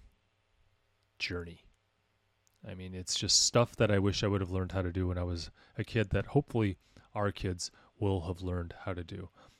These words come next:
But I gotta be honest, I don't really regret it too much.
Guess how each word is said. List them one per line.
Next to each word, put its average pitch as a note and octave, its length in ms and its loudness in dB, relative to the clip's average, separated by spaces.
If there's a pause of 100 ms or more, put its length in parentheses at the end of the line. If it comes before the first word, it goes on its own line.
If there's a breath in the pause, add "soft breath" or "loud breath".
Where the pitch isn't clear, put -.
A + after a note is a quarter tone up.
(120)
But A2+ 240 2 (100)
I B2+ 60 2
gotta A#2+ 140 6
be A#2+ 100 6
honest, A#2 340 4 (680)
I A#2 80 2
don't A2+ 240 2
really A2 420 4
regret G2 400 -2
it G2+ 120 -6 (180)
too - 160 -8
much. - 460 -8